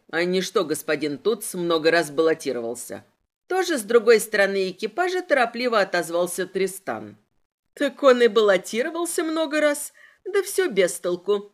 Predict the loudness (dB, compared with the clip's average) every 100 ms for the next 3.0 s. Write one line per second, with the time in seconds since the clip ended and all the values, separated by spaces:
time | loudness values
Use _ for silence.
0 | _ -4 0 0 0 0 -2 -6 -2 -2
1 | 2 0 2 -2 -2 -6 0 0 -2 -8
2 | -4 -2 -4 -6 -12 -4 -4 -4 -12 -14